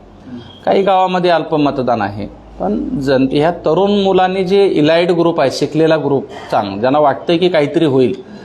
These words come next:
ते अकरा हजार मला मतदान दिलेलं आहे. जिंकणारा उमेदवार हा नक्की चांगल्या मतानं जिंकतोच, तो, त्याच्यात काही वादच नाही आहे. म्हणजे तो इतरापेक्षा जास्त मतं घेतला म्हणजे तो जिंकला तो. परंतु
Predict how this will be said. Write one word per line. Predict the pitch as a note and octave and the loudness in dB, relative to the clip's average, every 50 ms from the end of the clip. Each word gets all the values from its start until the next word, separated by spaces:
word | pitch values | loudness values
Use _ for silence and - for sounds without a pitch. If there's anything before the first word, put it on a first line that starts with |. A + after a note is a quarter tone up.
| - - - - - - - | -20 -20 -20 -20 -16 -4 -2
ते | - | 0
अकरा | - - - G3+ G3 F#3+ | 0 0 0 0 2 2
हजार | F#3 F#3 G3 F#3+ | 2 2 0 0
मला | F#3+ F#3+ F#3 F#3 | 0 0 0 0
मतदान | F3+ F3+ F3 F3+ E3 E3+ E3+ E3 | 0 0 0 0 0 0 0 0
दिलेलं | D#3+ D#3+ D3+ D3+ C3 A2+ | 2 2 2 2 2 2
आहे. | G2+ F2+ - - - | 0 -2 -4 -10 -10
जिंकणारा | A#2+ D#3 B2+ A#2+ C#3 C#3 D#3+ F3+ F#3 F#3+ | -8 -6 -6 -4 -2 0 0 2 2 2
उमेदवार | F#3+ F#3 F#3 F#3+ F#3+ G3 F#3+ | 0 2 0 2 2 2 2
हा | F#3+ F#3+ | 2 0
नक्की | F#3 F3+ F#3 - F#3+ | 0 -2 -2 -2 -2
चांगल्या | F3+ F#3 F3 E3 E3 E3+ E3+ | -2 0 -2 0 0 0 0
मतानं | E3 D#3+ D#3+ E3 D#3+ D#3+ | 0 0 0 0 -2 -2
जिंकतोच, | D#3+ D3+ D#3 D3 C#3+ - C#3+ - B2 G#2 - - | 0 0 0 0 0 -2 -2 -2 -2 -2 -2 -2
तो, | C3 B2 A#2+ A#2+ - | -4 -4 -4 -2 -2
त्याच्यात | C3 B2+ B2+ C#3 B2+ | -2 0 0 0 -2
काही | C3+ C#3 C3 | 0 0 0
वादच | B2+ B2 A#2+ A2 A2 A#2 G#2+ - A2 | 2 2 2 2 0 -2 -4 -4 -6
नाही | G2 F#2 F2+ F2 | -6 -4 -6 -6
आहे. | D2+ C#2 - - - | -6 -8 -14 -14 -12
म्हणजे | A#2 C3 C3+ C3 | -8 -6 -6 -6
तो | - - D3 D3+ D#3 | -4 -2 0 0 2
इतरापेक्षा | D#3 D3 C#3 B2+ D3 D3 D#3 D3+ D#3+ D#3+ D3+ E3 E3 | 2 0 0 -2 0 0 0 0 0 -2 -2 -2 -2
जास्त | D3 D3+ D#3+ D#3 - E3+ | 0 0 0 0 -2 -4
मतं | E3 E3 E3+ E3+ | -4 -2 0 0
घेतला | D#3+ E3+ E3 F3 F3+ | 0 0 0 0 0
म्हणजे | F#3 F#3+ G3+ G#3+ | 0 0 0 0
तो | C4 | 0
जिंकला | A3 A#3 A3 G3+ F3 D#3 C3+ | 0 2 0 2 0 0 -2
तो. | A2+ A#2+ A2 G2+ - - - - - - - - - - - - - - - - - - - - - - - - - - - - | -2 -4 -8 -8 -10 -16 -20 -20 -20 -20 -20 -20 -20 -20 -20 -20 -20 -20 -20 -20 -20 -20 -20 -20 -20 -20 -20 -20 -20 -20 -16 -4
परंतु | - C#3+ D3+ F3+ F#3+ G3 F#3+ - G#3+ G#3+ G#3+ | -2 0 0 2 0 -2 0 0 2 2 2